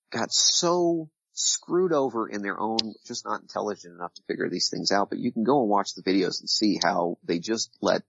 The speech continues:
certain information slide right by, like a stoner almost, almost like a stoner, <laughs> I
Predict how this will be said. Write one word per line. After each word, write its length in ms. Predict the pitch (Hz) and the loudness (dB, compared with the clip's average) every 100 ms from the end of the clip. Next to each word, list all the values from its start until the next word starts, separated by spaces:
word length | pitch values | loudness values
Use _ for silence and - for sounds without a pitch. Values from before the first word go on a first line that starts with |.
| _ | _
certain 320 | - - 117 98 | -6 -2 -2 -4
information 500 | 87 92 90 - - | -4 -2 -2 -4 -2
slide 380 | - 95 104 104 | 0 2 2 4
right 220 | 90 90 | 2 2
by, 360 | 87 95 - - _ - - - - _ - | 2 2 -4 -8 _ -10 -10 -10 -20 _ -4
like 160 | 120 | -2
a 60 | 123 | 0
stoner 520 | - - 147 175 107 | 0 0 -2 -4 -8
almost, 320 | - - 57 - | -12 -8 -4 -4
almost 260 | - 175 | -4 -4
like 100 | - | -6
a 40 | 156 | -6
stoner, 440 | - 101 143 185 | -4 -4 -4 -6
<laughs> 20 | |
I 120 | - | -8